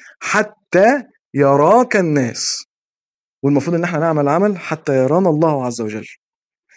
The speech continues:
يبقى النهاردة كده عرفنا إن الله جل خلق السماوات والأرض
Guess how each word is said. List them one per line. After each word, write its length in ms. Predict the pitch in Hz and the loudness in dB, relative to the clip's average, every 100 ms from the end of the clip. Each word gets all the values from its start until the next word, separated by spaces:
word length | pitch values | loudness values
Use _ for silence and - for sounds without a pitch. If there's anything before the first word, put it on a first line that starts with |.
| - - - | -20 -20 -10
يبقى 180 | 135 175 | -2 0
النهاردة 560 | 185 180 240 269 220 | 2 4 4 4 4
كده 320 | 202 - 302 311 - - 147 | 2 4 2 0 -8 -6 0
عرفنا 580 | 226 240 208 185 165 - - | 2 2 0 0 -2 -6 -2
إن 200 | 196 208 | 0 0
الله 340 | 208 254 254 233 | 0 2 2 4
جل 280 | 247 240 | 4 4
خلق 380 | 220 277 285 262 | 2 2 2 2
السماوات 1000 | 240 - 226 214 214 208 208 220 240 233 | -2 -2 0 2 2 2 2 2 0 -2
والأرض 400 | 196 175 - 123 | -2 -2 -2 -4